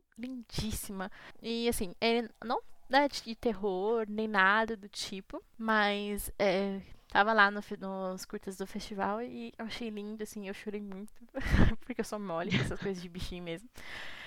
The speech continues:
E eu acho que é lindo de se ver, assim, sabe? É uma coisa muito bonita, uma coisa que eu nunca tinha visto nada parecido antes.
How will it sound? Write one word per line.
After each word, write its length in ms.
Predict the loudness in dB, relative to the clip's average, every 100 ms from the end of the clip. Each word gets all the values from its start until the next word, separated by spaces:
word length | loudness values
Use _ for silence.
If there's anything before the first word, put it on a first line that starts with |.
| -12 -4
E 100 | 2
eu 80 | 2
acho 220 | 2 0
que 100 | 0
é 60 | 0
lindo 480 | -2 -6 -4 -4 -4
de 80 | -8
se 180 | -8
ver, 300 | -4 -2 -2
assim, 240 | -4 -8 -6
sabe? 240 | -4 -4
É 40 | -6
uma 200 | -10 -8
coisa 240 | -8 -8
muito 240 | -8 -12 -12
bonita, 500 | -10 -10 -10 -10 -8
uma 120 | -10 -6
coisa 180 | -6
que 120 | -6 -6
eu 40 |
nunca 220 | -6 0 2 2 2 -2 -10 -12
tinha 280 | -8 -6 -6
visto 280 | -8 -12 -4
nada 200 | -4 -4
parecido 580 | -4 -4 -4 -6 -8 -8
antes. 320 | -8 -10